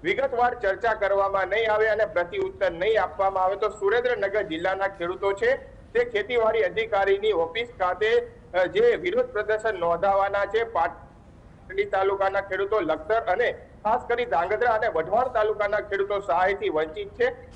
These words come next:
જેને લઈને હાલના તબક્કામાં ખેડૂતો છે, તે ત-, સરકાર સામે લડી લેવાના મૂડમાં જોવા મળી રહ્યા છે. ખેડૂત આગેવાનોની પણ કાલે મોડી રાત સુધી બેઠક ચાલી. પચાસ હજારથી ખેડૂતો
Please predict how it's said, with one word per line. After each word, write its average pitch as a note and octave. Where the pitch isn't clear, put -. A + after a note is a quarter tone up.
જેને A3
લઈને A3+
હાલના G3+
તબક્કામાં G#3
ખેડૂતો G3+
છે, A3
તે A3
ત-, G3
સરકાર G#3+
સામે G3
લડી E3
લેવાના G3
મૂડમાં F3
જોવા F3
મળી E3
રહ્યા G3
છે. C#4
ખેડૂત A#3
આગેવાનોની A3+
પણ A#3+
કાલે G#3+
મોડી F#3+
રાત G#3
સુધી G3
બેઠક F#3+
ચાલી. F3
પચાસ G3+
હજારથી G3
ખેડૂતો E3+